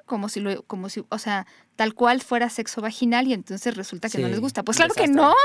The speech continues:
Speaker 2: claro.
Speaker 1: les está doliendo hasta el cansancio.
Speaker 2: No, tiene que ser despacio, poco a poco, introduces, de-, permaneces ahí un momento a que se acople,
Speaker 1: Y
Speaker 2: luego
Speaker 1: estuvimos
Speaker 2: vas otro
Speaker 1: hablando de
Speaker 2: poco.
Speaker 1: dedos. Dedos pueden ser una gran, un-,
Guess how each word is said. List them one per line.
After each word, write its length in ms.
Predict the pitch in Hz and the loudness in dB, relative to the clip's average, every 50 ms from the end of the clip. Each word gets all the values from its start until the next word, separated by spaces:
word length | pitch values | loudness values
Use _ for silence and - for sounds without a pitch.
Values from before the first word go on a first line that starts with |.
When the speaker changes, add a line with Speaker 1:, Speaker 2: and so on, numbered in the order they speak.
| - | 4
Speaker 2:
claro. 300 | - - 269 262 - - - | 0 -4 -6 -4 -2 0 0
Speaker 1:
les 140 | 339 330 - | 0 0 0
está 220 | 311 - 285 311 | 2 2 4 4
doliendo 320 | 311 330 339 392 381 311 | 4 2 0 2 2 2
hasta 220 | 294 - - - 311 | 2 0 0 0 -2
el 120 | 240 226 - | -2 0 2
cansancio. 680 | 262 233 226 269 - 285 294 381 - - 349 277 196 160 | 0 2 2 2 2 0 0 0 0 -4 -4 -4 -4 -4
Speaker 2:
No, 240 | 156 151 143 131 123 | -6 -6 -4 -4 -4
tiene 180 | - 135 139 139 | -4 -4 -4 -4
que 120 | 139 139 | -4 -6
ser 180 | - 139 127 110 | -6 -6 -6 -4
despacio, 760 | 113 110 - - - 117 113 113 110 110 110 110 - 131 123 | -6 -8 -6 -4 -2 -2 0 0 0 -2 -2 -2 0 0 0
poco 240 | 110 - 117 - 107 | 2 0 0 0 -2
a 40 | 101 | -4
poco, 460 | - - - 117 113 110 110 104 127 | -4 -2 0 0 0 0 0 -2 -4
introduces, 720 | 123 110 - 110 104 107 110 117 117 113 - 120 120 120 117 - | -6 -6 -6 -6 -4 -4 -4 -4 -6 -6 -6 -4 -4 -4 -6 -10
de-, 240 | - 120 113 113 110 | -12 -12 -10 -10 -10
permaneces 480 | - - 110 107 110 110 107 107 - 117 | -8 -6 -4 -2 -2 -2 -4 -6 -8 -8
ahí 120 | 107 107 | -6 -4
un 40 | 110 110 | -2 -2
momento 440 | 110 107 107 113 117 113 98 110 | -2 0 0 -2 -2 -2 -4 -6
a 20 | 107 | -8
que 60 | - | -10
se 100 | - 104 | -10 -14
acople, 680 | 95 - - 127 127 127 127 - - 123 117 117 120 127 | -12 -6 -2 0 0 0 0 -2 -4 -4 -2 -2 -2 -2
Speaker 1:
Y 20 | |
Speaker 2:
luego 180 | 123 120 - - | -2 -2 0 2
Speaker 1:
estuvimos 240 | 147 139 127 110 | 2 0 0 2
Speaker 2:
vas 80 | - - | 2 0
otro 120 | - - - | 2 2 0
Speaker 1:
hablando 260 | - - - 247 247 | -2 0 0 2 2
de 100 | 240 254 220 | 2 2 2
Speaker 2:
poco. 80 | 233 | 0
Speaker 1:
dedos. 260 | 247 240 208 - 226 208 | -2 0 -2 -4 -4 -2
Dedos 240 | 262 302 427 403 - - | -2 -4 -4 -4 -4 -4
pueden 180 | 330 294 294 | -4 -4 -4
ser 160 | 285 - 262 | -4 -4 -4
una 180 | 247 247 240 226 | -2 -2 -2 -2
gran, 220 | 196 190 185 - | -4 -6 -8 -6
un-, 220 | 214 220 208 262 | -6 -6 -6 -8